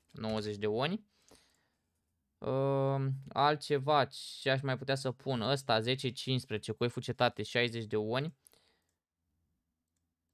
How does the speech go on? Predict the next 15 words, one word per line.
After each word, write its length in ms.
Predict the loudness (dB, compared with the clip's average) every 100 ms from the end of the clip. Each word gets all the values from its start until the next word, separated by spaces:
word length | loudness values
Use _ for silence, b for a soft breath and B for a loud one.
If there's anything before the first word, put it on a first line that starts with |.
| _ _ _
Ăsta, 340 | -10 -6 -2 -2
nu 120 | -2
cred 140 | -6
că-l 120 | -8 -8
pun 220 | -6 -4
în 60 |
momentul 260 | -2 -4 -4
de 60 | -4
față. 400 | 2 2 2 -2
Ăsta, 400 | 0 0 2 0
douăzeci 380 | 2 0 0 -4
și 60 |
cinci 240 | -6 -4 -2
de 140 | 0
oni. 500 | 0 0 0 -2 -6